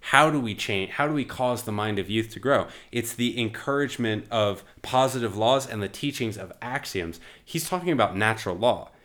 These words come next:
He's talking about the perennial philosophy, the unchanging information that Mas-, Masonry is now a custodian of. That is how we cause the mind of youth to grow and perfect society, is by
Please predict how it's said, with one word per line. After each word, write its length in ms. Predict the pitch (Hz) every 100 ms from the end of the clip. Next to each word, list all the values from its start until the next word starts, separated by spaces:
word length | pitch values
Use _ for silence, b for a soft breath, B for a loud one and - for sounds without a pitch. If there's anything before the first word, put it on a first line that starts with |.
| b
He's 180 | - 113
talking 340 | - 151 143
about 180 | 113 101
the 80 | -
perennial 460 | - 110 104 101 87
philosophy, 720 | - 95 107 104 - 90 85 B
the 180 | - 107 -
unchanging 1120 | 120 127 123 - 120 123 123 107 107 95 B B -
information 800 | 117 113 104 98 110 110 98
that 160 | 92 95
Mas-, 260 | 95 - 110
Masonry 640 | 107 127 110 95 92 92
is 160 | 98 87
now 260 | 104 92
a 40 | 90
custodian 600 | - - - 147 104 85
of. 200 | 87 - B B B -
That 460 | 117 139 131 104 - B -
is 200 | 110 -
how 260 | - 117
we 220 | 110 101 98
cause 500 | - - 120 113 -
the 100 | 101
mind 320 | 98 101 95
of 100 | 92
youth 240 | 98 87 -
to 60 |
grow 440 | 92 110 139 95 87 B B
and 200 | 98 -
perfect 400 | 101 - 101 -
society, 580 | 101 156 160 120 101
is 120 | 104 -
by 220 | 104